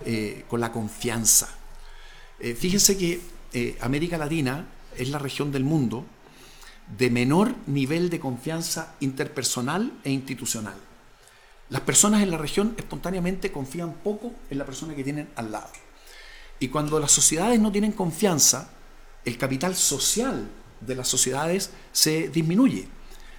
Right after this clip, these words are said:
La gente coopera menos entre sí, aumentan los costos de transacción, eh, las desconfianzas, las dudas, las ambigüedades, se toman, eh, en definitiva, los,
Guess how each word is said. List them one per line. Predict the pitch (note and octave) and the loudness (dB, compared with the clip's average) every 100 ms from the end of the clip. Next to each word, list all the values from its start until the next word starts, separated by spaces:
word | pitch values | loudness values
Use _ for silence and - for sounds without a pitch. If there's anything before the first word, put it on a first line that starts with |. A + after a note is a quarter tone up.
| - | -8
La | A2+ | -2
gente | - F3+ F3 | 0 0 0
coopera | C#3+ C#3+ D3 | -2 -2 0
menos | C3+ C3+ A#2+ | 0 0 -2
entre | G#2+ - | -2 6
sí, | - G#3 G3+ - - - | 6 6 2 -4 -14 -4
aumentan | B2 B2 C#3 C#3 C3 | 2 2 2 -2 -4
los | A#2 | -4
costos | B2+ - A2+ | -6 -6 -6
de | |
transacción, | - G2+ - - - G3+ F#3 G#3 - - - - | -4 -2 -2 4 6 6 4 -2 -14 -20 -18 -6
eh, | A2 G#2 G#2 | -2 -2 -4
las | A2 A2 | -6 -6
desconfianzas, | C3+ B2+ A#2+ F3+ F3+ E3 C#3 C#3+ - - | -4 -4 0 2 4 4 2 0 -8 -10
las | G2+ A2 | -8 0
dudas, | D3+ G3 E3 - | 4 8 8 6
las | C3+ A#2 | -2 -2
ambigüedades, | A2+ A#2 A2+ B2+ C#3+ D#3+ D#3+ - - - | -2 0 0 0 0 0 -2 -4 -14 -6
se | - - A#2+ | 2 4 6
toman, | A3+ A3 D3 D3 - - - | 6 6 4 -2 -10 -18 -8
eh, | A2+ A2+ | -6 -2
en | B2 | -2
definitiva, | A#2 A2+ A#2 B2 C#3 | 0 0 -2 0 0
los, | B2+ A#2 | 0 -2